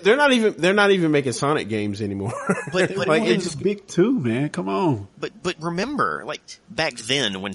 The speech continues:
Speaker 2: when Sega stopped making the Dreamcast, th-, their choices were, "Well, we gotta make stuff for Nintendo or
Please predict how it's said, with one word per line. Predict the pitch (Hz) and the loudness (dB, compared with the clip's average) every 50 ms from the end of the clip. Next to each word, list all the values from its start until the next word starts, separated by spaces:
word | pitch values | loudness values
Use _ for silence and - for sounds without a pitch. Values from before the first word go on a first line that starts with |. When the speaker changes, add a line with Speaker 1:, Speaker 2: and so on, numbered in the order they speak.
| - - - | -4 -6 -6
Speaker 2:
when | 127 117 | -6 -4
Sega | 104 - - 170 175 180 156 127 110 95 - _ _ - | -2 -2 0 0 -2 -2 0 -2 -2 -2 -4 _ _ -6
stopped | - - - - 110 101 - - 117 | -2 -2 0 0 -2 -6 -8 -10 -8
making | 107 110 107 120 107 | -8 -6 -6 -6 -8
the | 98 | -8
Dreamcast, | 87 - 92 101 104 98 - - 67 60 58 - - - - - - - - _ _ _ _ _ _ _ _ _ _ _ _ 101 107 | -10 -10 -10 -10 -10 -10 -8 -10 -10 -8 -4 -4 -4 -4 -4 -12 -20 -20 -20 _ _ _ _ _ _ _ _ _ _ _ _ -10 -10
th-, | 127 - | -10 -8
their | - 120 127 120 | -6 -6 -6 -4
choices | - - - - 180 180 - 120 101 92 | -2 -2 -2 -2 -2 -2 -2 -2 -4 -6
were, | 95 101 92 87 82 78 82 - _ _ _ _ _ _ _ _ _ _ _ - | -6 -6 -6 -6 -6 -8 -10 -12 _ _ _ _ _ _ _ _ _ _ _ -8
"Well, | 107 113 107 | -8 -6 -4
we | 110 104 | -2 -2
gotta | 110 101 92 87 76 - | -2 -2 -2 -4 -8 -12
make | 82 98 101 95 | -8 -8 -4 -2
stuff | - - 101 92 - | -2 -2 -2 -4 -4
for | - 98 | -6 -6
Nintendo | 95 92 92 - - 98 92 92 90 | -8 -6 -6 -6 -6 -6 -6 -6 -6
or | 87 80 78 80 | -6 -10 -12 -14